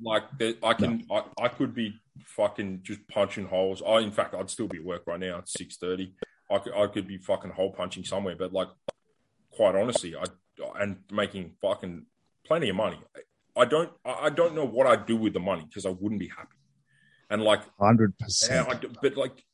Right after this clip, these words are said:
Speaker 1: and, like, yeah, you get weekends and holidays and, like, you can buy stuff and, like, things are good. But, like, I don't know. I just don't know how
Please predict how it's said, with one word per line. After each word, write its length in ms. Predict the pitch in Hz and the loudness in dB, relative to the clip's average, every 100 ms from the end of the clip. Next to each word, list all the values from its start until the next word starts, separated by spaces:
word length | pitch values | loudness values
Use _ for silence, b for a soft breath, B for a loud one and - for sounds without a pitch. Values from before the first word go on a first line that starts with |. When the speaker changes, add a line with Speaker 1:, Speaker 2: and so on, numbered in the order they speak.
| - | -4
Speaker 1:
and, 160 | 131 135 | -2 4
like, 240 | 120 139 | 4 4
yeah, 80 | 135 | 0
you 140 | 120 | 2
get 160 | 123 117 | 0 0
weekends 420 | 110 107 107 101 | -2 -2 -4 -6
and 80 | 92 | -6
holidays 480 | 101 110 101 92 95 | -2 2 2 0 -6
and, 80 | 95 | -8
like, 140 | 92 | -8
you 100 | 101 | -8
can 100 | 98 | -10
buy 260 | 92 98 98 | -2 0 0
stuff 380 | - 95 92 - | -2 -4 -4 -6
and, 100 | 80 | -10
like, 200 | 87 - b b b b - | -10 -12 b b b b -6
things 180 | 113 104 | -2 -2
are 60 | |
good. 280 | - 107 101 | -2 -2 -2
But, 120 | 78 | -6
like, 240 | 98 98 104 | -6 -6 -8
I 80 | |
don't 300 | 110 113 131 | 0 0 2
know. 260 | 113 101 60 | -2 -2 -4
I 60 | 104 | -6
just 260 | 113 113 | -8 -6
don't 240 | 120 110 113 | 0 0 0
know 180 | 101 92 | -2 -2
how 420 | 101 95 92 | 0 0 -4